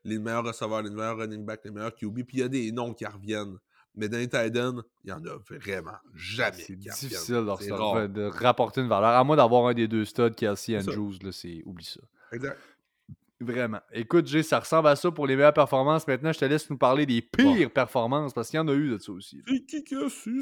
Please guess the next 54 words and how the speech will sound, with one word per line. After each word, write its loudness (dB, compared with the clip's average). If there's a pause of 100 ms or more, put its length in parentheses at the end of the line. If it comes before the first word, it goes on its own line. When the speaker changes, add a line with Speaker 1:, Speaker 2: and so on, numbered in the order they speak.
(100)
Speaker 1:
c'est ? -2 (180)
On 2
va 2
vous 4
le 4
dire, 4
nous 2
autres. 6 (1080)
Lui, 6
par 2
exemple, 2 (500)
et, -4
bref, -6
et -8
on -4
sait -8
pas -6
trop -6
ce -10
qui -16
se -16
passe. -12
Speaker 2:
Habitué 0
de 2
ce -4
segment-là. -6 (300)
Speaker 1:
D'après -4
moi, -2
vous -6
l'avez 0
pas -6
starté. -6
On 0
le 0
met 2
encore, 2
là, -2
mais -6 (280)
le, -6
si -10
la 0
semaine -10
prochaine, -10
il -10
fait -4
zéro, -4
on -2
le -8
mettra -10 (140)
plus, -20 (120)
parce -14
qu'on -14
n'en -8
parlera -8